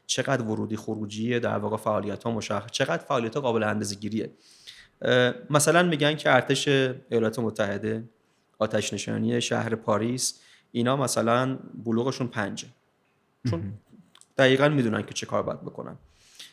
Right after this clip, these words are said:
Speaker 1: ام، یه زمانی در دانشگاه شهید بهشتی، فراموش کردم اسم استاد محترمی که این تحقیق رو، اه، در واقع جلو بردن، گمان می‌کنم چهار یا پنج سال پیش بود، شاید سال نود و پنج بود،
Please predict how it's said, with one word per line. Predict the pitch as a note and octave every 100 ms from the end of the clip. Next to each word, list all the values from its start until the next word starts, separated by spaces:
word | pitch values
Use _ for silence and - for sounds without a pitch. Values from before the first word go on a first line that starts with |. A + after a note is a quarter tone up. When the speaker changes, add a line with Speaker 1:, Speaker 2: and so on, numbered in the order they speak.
| _ -
Speaker 1:
ام، | G#2+ A2+ A2+ A#2 A2+ A2+ A2 - - - - _ _ _ C#3
یه | G#3
زمانی | A3+ E3 D#3+ F#3+
در | F3 E3+
دانشگاه | C3 B2 - D#3+
شهید | - B2+ A#2+
بهشتی، | A2+ A2+ A2 F3
فراموش | - C3 A#2+ C3+ -
کردم | B2 A2 A2 G#2+
اسم | A2 A#2 A2 A2 - - - _
استاد | A2 - A2+
محترمی | A#2+ A2 A2 G#2+ A#2 A#2+
که | A2+
این | A2
تحقیق | - A2 - -
رو، | - A2 A2 -
اه، | A2 A2 A2 A2+ A2+ A2+ A2
در | G#2+ A2
واقع | G#2+ A2
جلو | A2 G#2+ G#2
بردن، | G#2 G#2+ A2 C#3
گمان | B2+ A#2+ C#3
می‌کنم | C3 A#2 A2+
چهار | A2 A#2 A2
یا |
پنج | A2 A2
سال | G#2+ A2+
پیش | A#2 - C3+
بود، | - C3+
شاید | - A#2
سال | A#2
نود | A2 G#2+ G#2
و |
پنج | A#2+ B2+ C#3+
بود، | D#3 D#3